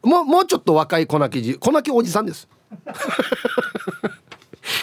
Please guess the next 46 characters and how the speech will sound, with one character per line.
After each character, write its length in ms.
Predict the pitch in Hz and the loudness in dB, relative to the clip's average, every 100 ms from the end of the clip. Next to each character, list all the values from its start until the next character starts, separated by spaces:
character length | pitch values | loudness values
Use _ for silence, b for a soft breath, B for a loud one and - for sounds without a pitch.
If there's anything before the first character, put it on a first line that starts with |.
| B B B B - | B B B B 0
え 140 | 175 | 2
ー、 20 | |
い 60 | 185 | 4
つ 100 | 196 | 4
も 120 | 196 | 2
美 120 | 175 | 2
人 120 | 175 185 | 2 4
の 80 | |
味 120 | 165 151 | 4 2
方、 200 | 143 139 | 2 0
チ 160 | 180 | 2
ー 40 | 165 | 2
ム 80 | |
あ 20 | 151 | 2
や 80 | |
こ 100 | 139 | 2
代 240 | 131 131 120 | 2 2 2
表 160 | 131 | 2
取 140 | 120 127 | 2 0
締 300 | - 127 117 | 2 2 4
役、 240 | 110 123 | 2 0
エ 100 | 131 | 2
ロ 80 | 151 | 2
ザ 180 | 131 139 | 2 2
イ 60 | |
ル 80 | 120 | 0
で 80 | 95 | -2
す。 160 | - - | -6 -4
こ 140 | 123 | -2
ん 20 | |
に 60 | 113 | 0
ち 100 | 110 | -2
は。 160 | 101 - _ - | -4 -6 _ -4
早 140 | 147 | -2
速 200 | 160 151 | 0 2
ア 60 | 170 | 2
ン 60 | |
ケ 100 | 160 | 0
ー 40 | 127 | 0
ト 140 | 131 | 2
を 60 | 120 | 4
B。 260 | 160 131 - B B | 4 2 -4 B B
ヤ 120 | 180 | 0
シ 120 | 180 | 2
が 120 | 208 | 2
よ、 120 | 208 | 2